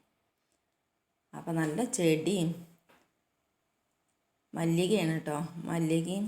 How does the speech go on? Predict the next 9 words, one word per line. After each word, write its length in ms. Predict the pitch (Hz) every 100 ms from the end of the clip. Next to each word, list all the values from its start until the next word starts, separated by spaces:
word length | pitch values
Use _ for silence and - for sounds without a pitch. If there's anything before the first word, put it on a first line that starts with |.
| 208
കടുക്കപ്പൂവൊക്കെയാണ്. 1040 | 160 143 151 - 147 160 156 160 151 143 156 _ _ _ _ _ _ 139
നല്ല 240 | 151 190 170
ഭംഗിയുണ്ട് 460 | 151 151 170 156 151
കാണാൻ. 400 | 147 143 143 147 160 - _ _ _ _ _ - -
അപ്പം 180 | - 151
അങ്ങനെ 240 | 151 156 165 165 - _ -
അതും 160 | 135 208
ഒന്നാണ് 200 | 175 165 165
പിടിച്ച, 280 | 156 -